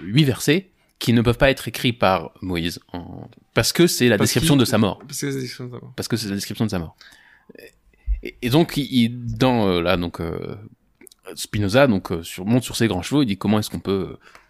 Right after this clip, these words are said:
Speaker 1: comprendre des choses comme ça ? C'est n'importe quoi. » Et il propose autre chose, et cetera. Maintenant, ce qui est intéressant, c'est que,
Speaker 2: Non.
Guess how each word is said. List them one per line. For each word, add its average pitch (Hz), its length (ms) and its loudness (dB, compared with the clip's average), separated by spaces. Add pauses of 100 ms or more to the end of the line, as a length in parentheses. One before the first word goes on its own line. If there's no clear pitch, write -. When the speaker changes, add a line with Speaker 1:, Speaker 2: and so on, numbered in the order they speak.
(120)
Speaker 1:
comprendre 98 300 -2
des - 60 -6
choses 110 140 -2
comme - 140 -6
ça ? 127 100 4
C'est 131 60 -6
n'importe 101 320 -6
quoi. » 151 140 4
Et - 20 6
il 117 80 2
propose 135 360 2
autre 101 200 -8
chose, 110 200 0
et 101 60 -6
cetera. - 220 -18 (360)
Maintenant, 170 300 4
ce - 80 -4
qui 175 80 2
est - 20 4
intéressant, 147 460 2
c'est 131 160 -4
que, 104 280 2
Speaker 2:
Non. - 120 -4